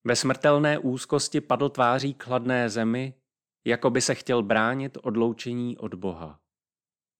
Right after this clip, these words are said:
Na jeho vyčerpané tělo se snášela studená noční rosa,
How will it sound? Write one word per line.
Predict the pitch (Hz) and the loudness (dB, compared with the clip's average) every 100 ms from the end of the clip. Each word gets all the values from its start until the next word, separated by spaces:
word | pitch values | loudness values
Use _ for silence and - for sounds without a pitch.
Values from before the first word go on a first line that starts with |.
| _ _ _ - | _ _ _ -4
Na | 117 | 0
jeho | 117 135 135 | 2 2 0
vyčerpané | 117 123 151 147 143 131 110 107 | 0 -2 -2 -2 -2 -2 -2 -4
tělo | 123 113 123 | -4 -4 -4
se | - 104 | -6 -6
snášela | 113 107 110 - 123 120 | -2 -2 -2 -4 -4 -4
studená | - 120 110 120 120 117 | -4 0 0 0 0 -2
noční | 107 - 101 95 92 | -4 -6 -6 -4 -6
rosa, | 101 - 120 113 | -8 -8 -8 -8